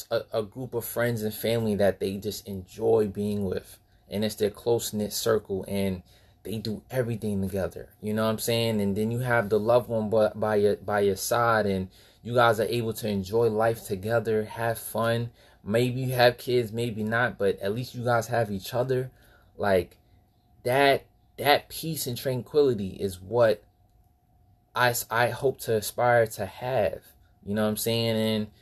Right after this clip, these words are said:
you know, again, it's nothing wrong with getting older. It's just, it comes with life.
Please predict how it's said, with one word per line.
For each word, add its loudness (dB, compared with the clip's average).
you -2
know, 6
again, 0
it's 0
nothing 2
wrong 2
with -2
getting 0
older. 4
It's -2
just, -2
it -2
comes -4
with -4
life. 0